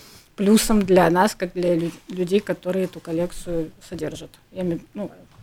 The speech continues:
которые владеют ей. Вот, поэтому это, конечно,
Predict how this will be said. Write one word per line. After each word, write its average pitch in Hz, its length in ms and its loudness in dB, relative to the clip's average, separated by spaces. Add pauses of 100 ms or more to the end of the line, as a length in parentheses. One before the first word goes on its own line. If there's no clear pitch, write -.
которые 185 460 2
владеют 175 560 2
ей. - 240 -12 (380)
Вот, 202 320 6
поэтому 226 340 6
это, 240 180 6
конечно, 220 600 4